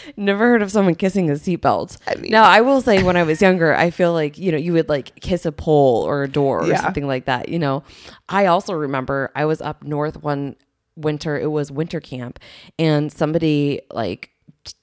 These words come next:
Speaker 1: was teasing me and bribing me to lick the pole, and my tongue totally got stuck. I didn't
Speaker 2: <laughs>
Speaker 1: fully understand that that would actually
Speaker 2: <laughs> Like a
Speaker 1: happen.
Speaker 2: Christmas story.
Speaker 1: Yes, it hurt so bad. You're trying to, like, blow your, like, blow, you know,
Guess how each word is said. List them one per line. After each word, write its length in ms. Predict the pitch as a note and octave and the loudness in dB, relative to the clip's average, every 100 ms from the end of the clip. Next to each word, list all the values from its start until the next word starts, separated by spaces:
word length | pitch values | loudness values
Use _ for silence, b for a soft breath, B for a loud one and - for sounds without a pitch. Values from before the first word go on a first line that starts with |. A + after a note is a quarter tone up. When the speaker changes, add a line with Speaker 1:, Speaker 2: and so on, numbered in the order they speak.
| - | -6
Speaker 1:
was 180 | D#3+ D3 | -6 -4
teasing 360 | D#3 C#3+ D3 | -4 -2 0
me 200 | C#3+ C#3 | -2 -2
and 100 | C3 | -2
bribing 320 | C3 B2 C3 C#3 | -2 -4 -2 -4
me 160 | C3 | -4
to 280 | C3 C#3 B2+ | -4 -4 -2
lick 260 | C3 C3+ - | -2 -6 -6
the 60 | |
pole, 340 | D3 C#3 C3 C3+ | -4 4 4 4
and 100 | D3 | 2
my 80 | C3+ | -4
tongue 320 | C3+ C#3+ C3+ | -4 -8 -8
totally 340 | - D3+ B2 A#2 | -4 -2 -2 0
got 260 | - - | -4 -6
stuck. 220 | - D2+ - | -4 -2 0
I 60 | - E3+ | 0 4
didn't 220 | E3 E3+ | 4 4
Speaker 2:
<laughs> 300 | - - - | -6 -8 0
Speaker 1:
fully 240 | F3 D#3 | 4 6
understand 480 | D#3 D3 D3+ E3 D#3 | 4 4 4 4 2
that 80 | D3 | 4
that 260 | D#3 C#3+ E3+ | 2 2 2
would 160 | E3+ - | 2 4
actually 640 | E3+ F3+ - - F#3 E3+ E3+ | 4 4 2 2 4 4 6
Speaker 2:
<laughs> 0 | |
Like 80 | |
a 40 | D3+ | 4
Speaker 1:
happen. 300 | D3+ D3 A#2 | 4 4 4
Speaker 2:
Christmas 420 | A3 G#3 A#3+ - | 4 2 -2 -4
story. 500 | - - C#4 D4 G4 | -4 -2 0 0 0
Speaker 1:
Yes, 400 | E4 C4+ A#3+ F4 - | 0 0 -2 -6 -6
it 140 | E4 | -2
hurt 280 | D#4+ A#3+ B3 | 0 0 -2
so 280 | - - - | -6 -4 -2
bad. 400 | - - - - B B G#4 G#4+ G#4 G4 | -2 -4 -4 -8 B B -6 -4 -4 0
You're 120 | A3+ | 2
trying 240 | F#3+ F#3+ G3 | 4 4 4
to, 40 | |
like, 220 | F#3 D#3+ | 0 0
blow 220 | D#3 D3 | 0 2
your, 240 | D3+ D#3 - | 2 0 0
like, 240 | E3 C#3+ - | -2 -2 -6
blow, 380 | D3 D3+ C#3+ | -2 2 4
you 80 | |
know, 60 | D3+ | 2